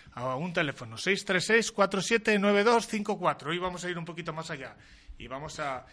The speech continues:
el que quiera, repito el teléfono, seis tres seis, cuatro siete nueve dos cinco cuatro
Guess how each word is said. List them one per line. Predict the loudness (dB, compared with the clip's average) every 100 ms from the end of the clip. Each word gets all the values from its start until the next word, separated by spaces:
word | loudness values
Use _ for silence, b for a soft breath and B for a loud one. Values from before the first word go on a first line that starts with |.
| B
el | -16
que | -12 -2
quiera, | 0 0 -4
repito | -10 -6 -2
el | -2
teléfono, | 0 -2 -2 -8
seis | -4 -2 -2
tres | -4 -6
seis, | -2 -2 -2
cuatro | -2 -2 -4
siete | -4 -4 -4
nueve | -4 -4
dos | -4 -6 -8 B B B -10
cinco | -8 -6 -4
cuatro | -4 -4 -10 -16